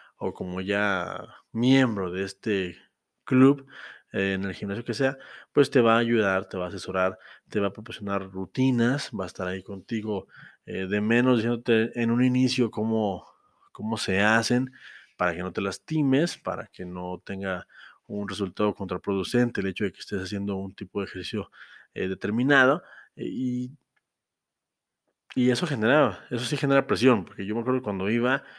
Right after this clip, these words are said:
eh, pues sí, estás acá haciendo lo-, los ejercicios,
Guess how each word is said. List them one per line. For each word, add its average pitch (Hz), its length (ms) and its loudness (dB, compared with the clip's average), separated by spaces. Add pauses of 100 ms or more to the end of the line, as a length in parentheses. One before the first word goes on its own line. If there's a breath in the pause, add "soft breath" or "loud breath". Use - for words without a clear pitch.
(300 loud breath)
eh, 101 120 -8
pues - 200 -6
sí, 131 120 4
estás 110 280 0
acá 107 720 2 (640 loud breath)
haciendo 117 360 -2
lo-, 107 240 0
los 101 160 -6
ejercicios, 127 600 -2